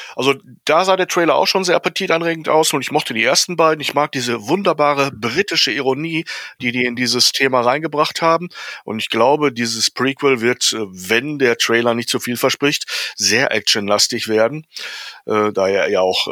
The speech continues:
äh, zu Kriegszeiten wohl spielt, ne, als das ganze Team und diese ganze Organisation sich gründet und entwickelt.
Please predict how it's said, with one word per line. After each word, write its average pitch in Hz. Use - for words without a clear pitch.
äh, 87
zu -
Kriegszeiten 127
wohl 135
spielt, 135
ne, 127
als -
das -
ganze 107
Team 113
und 95
diese 98
ganze 98
Organisation 104
sich 95
gründet 135
und 92
entwickelt. 151